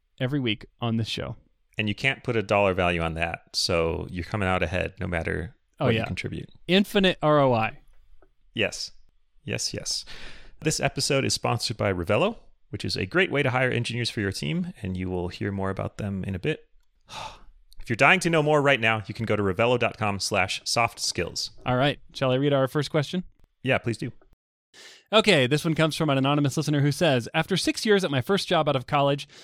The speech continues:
Speaker 1: I took the foolproof S S C advice and quit my job last year during the height of the pandemic. I landed at one of the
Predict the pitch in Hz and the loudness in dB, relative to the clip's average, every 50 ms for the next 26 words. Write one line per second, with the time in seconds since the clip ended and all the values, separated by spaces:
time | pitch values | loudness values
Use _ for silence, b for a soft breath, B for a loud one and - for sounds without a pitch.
0 | B B B - 180 190 - 208 185 - - 147 - - - - - 330 349 339 | B B B 2 2 2 4 2 0 0 0 -2 -2 -2 -4 0 2 4 4 4
1 | 302 - - 214 180 147 135 131 131 - - 185 196 185 - 214 180 - 208 190 | 4 2 2 4 4 6 4 2 0 -4 -2 -2 0 2 2 2 2 2 0 0
2 | 175 151 135 135 123 120 123 - - 160 156 139 - 170 156 156 196 196 160 143 | 0 0 0 0 0 0 0 -2 -2 -4 -4 0 0 0 0 2 2 0 0 2
3 | 147 151 165 135 139 143 139 143 143 - 143 131 120 135 135 131 123 123 117 135 | 2 2 2 2 2 2 2 2 0 0 -2 0 0 0 0 0 -2 -2 -2 0
4 | 143 147 143 135 117 - 131 123 123 143 156 147 107 - - B B B B B | 0 0 0 -2 -2 -2 -2 0 0 0 0 0 -2 -6 -10 B B B B B
5 | B B B B B 151 147 151 175 220 262 262 214 190 170 156 156 165 165 165 | B B B B B 2 4 6 6 6 6 6 6 4 4 2 2 2 2 2
6 | 143 143 143 131 135 - | 2 2 2 2 2 0